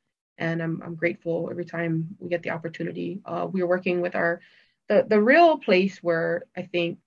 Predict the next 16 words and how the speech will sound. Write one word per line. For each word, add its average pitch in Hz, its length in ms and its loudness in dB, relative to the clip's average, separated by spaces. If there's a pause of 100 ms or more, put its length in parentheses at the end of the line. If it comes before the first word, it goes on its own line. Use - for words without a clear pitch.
(420)
the 175 100 0
real 202 140 4
opportunity 185 680 0 (120)
for, 165 460 -4 (100)
um, 165 460 -8 (800)
uh, 90 420 -14 (2000)
leadership 254 500 6 (380)
and 175 520 2 (200)
involvement 190 640 2
at 180 100 -4
the 180 60 -2
local 170 280 -2
level 165 440 -4
for 170 120 -2
these 170 160 -10
problems, 160 480 -6